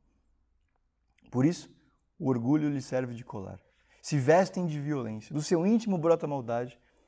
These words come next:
da sua mente transbordam maquinações. Eles zombam e falam com más intenções. Em sua arrogância, ameaçam com opressão. Com a boca,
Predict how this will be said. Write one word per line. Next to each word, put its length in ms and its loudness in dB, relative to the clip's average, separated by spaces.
da 160 4
sua 260 0
mente 480 -4
transbordam 640 -2
maquinações. 760 -12
Eles 160 2
zombam 460 0
e 80 -6
falam 400 0
com 120 -6
más 220 -4
intenções. 640 -14
Em 80 -4
sua 200 4
arrogância, 800 0
ameaçam 600 -2
com 200 -12
opressão. 440 -12
Com 180 2
a 80 8
boca, 400 4